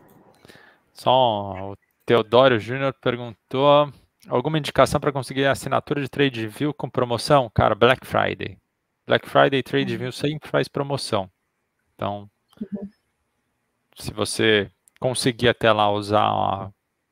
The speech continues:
Speaker 1: uma assinatura gratuita lá, faz lá teu cadastro, usa o gratuito,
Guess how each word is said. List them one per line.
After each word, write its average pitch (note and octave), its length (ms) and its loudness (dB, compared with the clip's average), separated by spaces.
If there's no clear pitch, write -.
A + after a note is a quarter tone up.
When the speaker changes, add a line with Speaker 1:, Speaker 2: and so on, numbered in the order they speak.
Speaker 1:
uma G2 360 -4
assinatura G#2+ 680 0
gratuita A2 800 -2
lá, A2 340 -4
faz A2 380 -4
lá G#2+ 160 2
teu - 160 -10
cadastro, B2+ 680 2
usa B2 220 -4
o B2 40 -4
gratuito, C3 800 -4